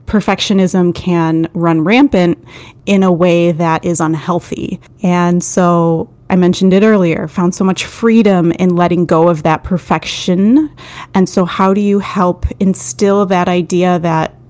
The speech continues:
perfect isn't what we're looking for? In fact, it might actually hinder those risk-taking adventures,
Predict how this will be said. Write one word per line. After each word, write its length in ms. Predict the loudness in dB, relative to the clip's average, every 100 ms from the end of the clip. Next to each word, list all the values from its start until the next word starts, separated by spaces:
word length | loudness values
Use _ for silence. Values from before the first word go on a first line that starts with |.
| -12
perfect 560 | -4 0 0 0 -2 0
isn't 260 | 2 4
what 220 | 2 0
we're 100 | 0
looking 420 | 0 0 -2 -4 -4
for? 540 | -4 -4 -2 -4 -6 -12 -20 -12 -4
In 100 | -4
fact, 400 | 0 -2 0 -2
it 180 | -2 0
might 360 | 2 2 2
actually 640 | 2 -2 -4 0 2 2 -2 -4
hinder 480 | 0 4 4 4
those 380 | 4 2 0 -2 -12 -20 -10
risk-taking 960 | 0 0 0 -4 0 0 0 0 0 -2 -10 -20 -20 -20 -6 -2
adventures, 800 | 0 0 0 2 2 2 -2